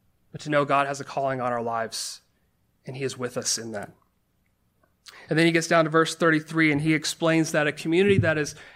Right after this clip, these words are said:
that is going to keep itself from slumber, from drifting, is not only one that is foundationally on the truth, not only one that is transparent, not only one that has purpose, but one that is generous. He says, "I coveted no one's silver or gold or apparel.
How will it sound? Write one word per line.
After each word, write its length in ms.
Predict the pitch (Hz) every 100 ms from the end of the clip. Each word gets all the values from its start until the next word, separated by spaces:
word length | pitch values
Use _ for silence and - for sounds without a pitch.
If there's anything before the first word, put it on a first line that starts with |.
| -
that 140 | - 156
is 120 | 147
going 280 | 175 175 180
to 100 | 180
keep 240 | 185 180
itself 400 | 170 - 156 151
from 140 | 151 139
slumber, 400 | - 151 139 135
from 200 | 147 135
drifting, 460 | 151 - - 175
is 140 | 151 147
not 200 | 156 175
only 180 | 175
one 260 | 165 160 160
that 140 | 151
is 140 | 143 -
foundationally 680 | 160 147 156 160 - 170 160
on 60 |
the 80 | 135
truth, 640 | - - 190 202 - - - -
not 120 | 160 170
only 140 | 175
one 180 | 165 160
that 120 | 143
is 80 | 135
transparent, 680 | - 131 - - 185 190 190 - -
not 100 | 160
only 100 | 165
one 160 | 160 156
that 120 | 143
has 180 | 156 -
purpose, 420 | - 190 190 196
but 160 | -
one 240 | 156 165 180
that 160 | 160
is 100 | 151
generous. 760 | - 151 143 104 - - - - _ _ _ _ _ _ _
He 100 | 165
says, 140 | 175
"I 60 | 175
coveted 440 | 202 190 202 190
no 160 | 180 190
one's 240 | 208 185
silver 380 | - 190 196 214
or 120 | 180
gold 320 | 165 175 185
or 140 | 170 170
apparel. 500 | - 185 170 127